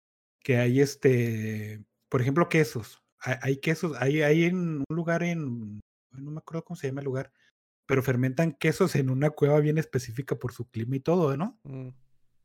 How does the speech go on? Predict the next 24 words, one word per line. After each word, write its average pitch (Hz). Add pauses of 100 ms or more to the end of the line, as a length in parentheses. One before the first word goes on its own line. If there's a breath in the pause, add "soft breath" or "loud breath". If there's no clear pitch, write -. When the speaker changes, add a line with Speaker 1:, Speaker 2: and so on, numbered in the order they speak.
Speaker 1:
Y -
tú 135
dices, 135
"Ok, 147
está 170
bien, 160
se 151
lo 120
compro". 165 (1200)
Pero 147
puedes 160
replicar 147
esas -
condiciones 147
en 139
otro 139
lado 151
y 156
ya 151
tendrías 151
ese 151
mismo 151
queso, 214
¿no? 185